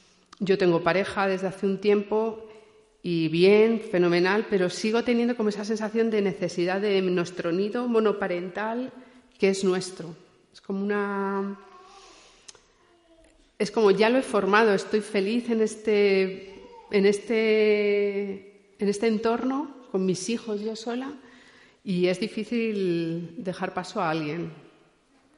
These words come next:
que se lo deja, que sí que le das ese paso, pero no sé, yo lo vivo como si yo fuera madre soltera por elección ya para siempre. Y, pero es verdad que está desvinculada. La maternidad de, del amor lo has desvinculado en el momento que,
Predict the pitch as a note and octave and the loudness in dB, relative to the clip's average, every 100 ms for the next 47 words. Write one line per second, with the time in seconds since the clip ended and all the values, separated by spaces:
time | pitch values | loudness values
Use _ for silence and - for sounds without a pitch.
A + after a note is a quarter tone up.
0 | _ F#3+ F3 E3 D#3 F#3 G#3 - - E3+ | _ -4 -2 -2 0 0 -2 -6 -8 -6
1 | - - G#3+ G3 F3+ F#3 - E3+ A3 A3+ | -6 -2 0 2 0 -4 -6 -4 -4 -4
2 | F#3+ F3+ E3+ E3 E3 E3 - - - - | -6 -4 -2 0 -2 -6 -12 -18 -20 -20
3 | - _ G#3 G#3 G3+ F3+ F3 - - - | -20 _ 0 0 0 -2 -4 -12 -20 -20
4 | _ - G#3 A3+ A#3 B3 C4 C4 G#3 F3+ | _ -10 -2 0 2 2 0 2 4 4
5 | F3 F3 E3+ F#3+ G#3+ G#3 G#3 G#3 G3+ F#3+ | 2 0 -2 0 0 2 2 2 0 0
6 | G3+ G3 F#3+ F#3 F3 G3+ G3+ G3+ G3+ F#3 | 0 0 0 -2 -2 0 2 2 0 -2
7 | D3+ - D#3 D#3+ - - - - _ _ | -4 -4 -6 -6 -10 -12 -16 -20 _ _
8 | _ - _ _ _ _ F3+ E3 D#3 D3+ | _ -20 _ _ _ _ -2 0 0 -2
9 | D3+ D#3 F3 E3+ F3 E3 E3+ F3 F3+ G3+ | -2 -4 -4 0 0 4 4 2 0 -2
10 | - F3+ F3+ F3+ F3 E3+ F3 E3 D#3+ E3 | -2 0 2 2 2 0 2 0 0 -2
11 | E3 D#3+ E3 F3 F#3+ F#3 F#3 F#3+ F#3+ F#3 | -2 0 0 0 -2 0 0 0 -2 -2
12 | F#3+ F#3 F#3+ G3 G3 F3+ G3+ G3 F#3+ E3+ | -2 0 0 2 2 2 2 2 2 2
13 | E3+ F3 E3+ E3 E3+ F3 F3 F3 E3+ E3+ | 2 2 2 0 0 -2 -4 -2 0 2
14 | E3 E3+ E3+ - - _ | 0 -4 -10 -18 -20 _